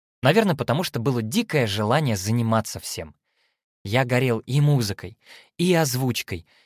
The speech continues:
и начинал гореть театром. Поэтому на этой второй студии пролил немало пота и крови, но не жалею ни об одной капле.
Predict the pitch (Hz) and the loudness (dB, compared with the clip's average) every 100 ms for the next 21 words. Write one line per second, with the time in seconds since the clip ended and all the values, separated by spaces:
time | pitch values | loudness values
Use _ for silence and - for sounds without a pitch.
0 | _ 139 143 123 - 107 101 101 123 165 | _ 2 4 4 0 0 0 0 -2 -4
1 | _ _ 107 107 95 101 - - _ _ | _ _ -4 -2 -2 -4 -6 -16 _ _
2 | - - 98 135 147 - 85 _ _ _ | -12 -6 -2 -2 -4 -6 -14 _ _ _
3 | _ _ _ _ _ 101 117 147 151 135 | _ _ _ _ _ 2 2 2 2 2
4 | 139 - 170 151 123 - 120 147 - 220 | 2 2 0 2 -2 0 0 0 -2 -2
5 | 170 117 - - - _ _ - 143 196 | 0 0 -4 -16 -20 _ _ 0 4 6
6 | 240 220 180 185 233 214 147 - 196 131 | 8 6 6 6 6 6 4 0 0 2
7 | 117 - 107 104 87 87 143 185 156 127 | 0 -2 -2 -2 -2 -2 0 0 0 0
8 | 131 160 170 120 107 165 247 - - 135 | 0 0 0 0 0 -2 -2 -2 -2 0
9 | 120 101 104 113 - 101 90 90 78 | 0 0 0 -2 0 -2 -2 -6 -16